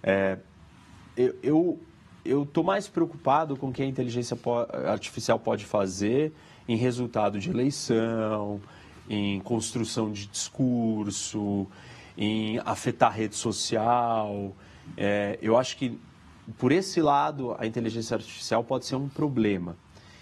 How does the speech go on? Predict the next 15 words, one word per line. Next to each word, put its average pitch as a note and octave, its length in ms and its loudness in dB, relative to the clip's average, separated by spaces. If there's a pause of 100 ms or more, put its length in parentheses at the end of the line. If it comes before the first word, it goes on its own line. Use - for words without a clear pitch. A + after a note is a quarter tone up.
(140)
Eu B2 120 2
não E3 140 2
acho D#3 260 -4
que - 60 -8
a C3+ 60 -4
inteligência C3 600 -4
artificial - 560 -4
hoje B2+ 360 -2
consegue A#2+ 920 -4 (400)
nos A2+ 300 -2
dar A2 320 2
resultados A#2 880 -2
políticos G#2+ 680 -4
muito A2+ 360 -2
bons A#2 800 -2